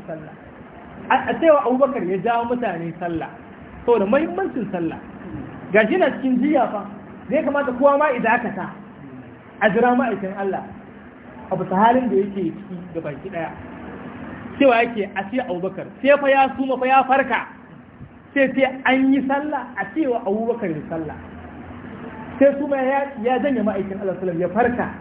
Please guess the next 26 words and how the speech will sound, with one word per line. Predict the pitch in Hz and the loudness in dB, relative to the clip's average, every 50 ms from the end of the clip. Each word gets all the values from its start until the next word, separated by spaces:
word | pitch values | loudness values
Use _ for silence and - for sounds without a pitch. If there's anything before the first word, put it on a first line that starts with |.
| - - - - - - | -14 -16 -16 -14 -12 -10
Yace | 214 - 240 226 - | -4 -2 0 0 2
an | - 247 247 254 269 285 | 4 4 6 6 6 6
yi | 302 294 262 - - - - - - - - 185 160 | 4 2 0 -2 -8 -14 -16 -18 -18 -14 -8 -6 -4
ba | 196 196 | -2 0
ai | - 202 214 196 | 0 0 0 0
ba. | 202 226 214 - - - - - - - - - | 0 -2 -2 -2 -6 -10 -14 -16 -18 -18 -12 -6
Har | - 349 330 | -4 -4 2
sai | - 453 466 415 | 4 4 4 4
da | 330 | 4
ya | 262 254 247 | 4 2 2
fushi. | 240 254 247 247 247 247 247 247 - - - - | 2 2 2 2 0 0 0 -2 -4 -8 -12 -10
Yace | - - 285 247 196 | -4 0 0 2 4
ga | 240 247 | 4 4
yana | 240 226 208 190 | 4 4 2 0
na | 196 226 | 0 0
Aisha | 226 226 - 226 220 | 0 0 0 0 0
da | 190 180 | 0 0
Hafsa. | - 190 170 - - 180 147 - - - - - - - - - - - - - - - - - - - - - - - - - - - - - - - - - - - - - - - - - - - | -2 -2 -4 -2 -2 -2 -2 -2 -6 -12 -14 -16 -16 -16 -16 -16 -16 -16 -16 -16 -16 -16 -16 -16 -16 -16 -16 -16 -14 -14 -14 -14 -12 -12 -12 -12 -12 -12 -12 -12 -12 -10 -10 -8 -8 -8 -8 -8 0 2
An | 220 254 247 | 4 4 6
fahimta, | 240 240 247 247 247 - | 6 6 6 4 0 0
iya | - - 311 320 | 2 4 4 6
ga | - 262 240 | 6 4 4
musu | 240 247 - 220 | 4 2 0 -2
maganganu | 202 190 180 202 220 | -2 -2 0 0 0
masu | 220 214 175 - 185 | 2 0 0 -2 -2
zafi. | 165 160 196 202 196 - - | -2 -2 0 0 -2 -2 -4